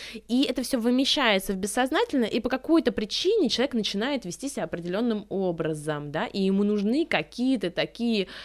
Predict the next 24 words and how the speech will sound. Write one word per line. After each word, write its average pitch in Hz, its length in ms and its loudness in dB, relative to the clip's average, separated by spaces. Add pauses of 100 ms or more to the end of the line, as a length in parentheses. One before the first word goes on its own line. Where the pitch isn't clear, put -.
(220)
изощрения, 196 920 0
и - 140 -10
кто-то 311 480 0
их 190 120 0
использует 233 500 0
себе 190 320 -2
на 160 120 -4
пользу, 294 560 -2
а 170 80 -4
кто-то - 460 -6
нет. 156 480 -4 (260)
Поэтому 226 360 4
здесь 233 280 0
нужно 233 360 0
изучать, 220 560 -2
смотреть, 190 640 -2
а - 100 -8
кто-то 381 480 0
от 160 120 -4
этого 247 200 -2
кайфует, 233 760 -4 (380)
да, 196 340 2
там, 151 180 -4
например, 156 460 0